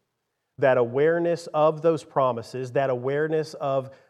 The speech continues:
God's care, His love, His concern, His ability to provide for us a refuge, His, uh, ability and willingness to provide for us this anchor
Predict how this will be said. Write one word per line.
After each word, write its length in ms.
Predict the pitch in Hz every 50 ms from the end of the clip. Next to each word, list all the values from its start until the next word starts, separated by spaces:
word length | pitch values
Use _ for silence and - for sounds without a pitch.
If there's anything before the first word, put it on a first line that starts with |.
| _ - 135
God's 520 | 127 135 135 139 139 143 139 135 127 - 139
care, 400 | - - - 139 127 123 123 131
His 200 | 127 135 135 117
love, 360 | 113 120 123 123 123 123 120 117
His 180 | 131 120 117
concern, 640 | - - 127 123 120 - - 127 117 117 117 120 120
His 200 | 120 131 120 117
ability 560 | 113 113 117 135 139 143 139 139 - 143 127 120
to 160 | - 131 117
provide 560 | - - 127 120 110 123 123 127 135 135 -
for 180 | - 139 131 127
us 220 | 127 123 - - _ _ _ _
a 80 | - 127
refuge, 560 | 117 120 123 120 113 - 127 117 120 127 123
His, 240 | 131 135 127 117 - - _ _ _ _ _ _ -
uh, 240 | 117 117 113 110 -
ability 480 | 135 135 123 147 147 147 143 143 151 143
and 100 | 131 131
willingness 320 | 131 135 135 135 131 120
to 140 | - - 120
provide 500 | 113 123 123 113 120 120 135 139 143 135
for 200 | - 147 135 127
us 260 | 123 120 120 120 -
this 220 | - 131 120 - - -
anchor 500 | 135 127 123 123 - - 135 139 143 147